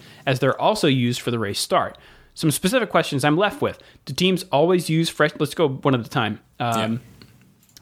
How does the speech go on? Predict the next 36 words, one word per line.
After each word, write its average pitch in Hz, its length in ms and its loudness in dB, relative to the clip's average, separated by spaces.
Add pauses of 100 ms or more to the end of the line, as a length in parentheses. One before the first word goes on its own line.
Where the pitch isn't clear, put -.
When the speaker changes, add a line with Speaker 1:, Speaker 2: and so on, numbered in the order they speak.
Speaker 1:
"Do 151 80 2
teams 220 240 2
always 190 320 2
use 180 160 2
fresh 165 260 -2
tires 143 380 0
at 139 80 -4
the 143 60 -4
beginning 120 360 -2
of 117 160 -4
each 117 180 -6
qualifying 98 520 -4
session? - 340 0
Is - 120 -10
there 113 120 -6
a 110 60 -4
reason 135 400 4
to 139 80 -2
start 113 340 0
on 120 300 0
worn 117 240 4
tires?" - 460 -6 (760)
Speaker 2:
I 120 100 0
don't 156 200 0
think - 440 -2
they 95 140 0
do. 92 280 -4
I 90 60 -4
think 123 160 -4
some 147 140 0
of 104 360 -4
the - 80 -6
higher 107 280 -2
teams 95 640 -2
are 98 120 -4
happy. 95 680 -6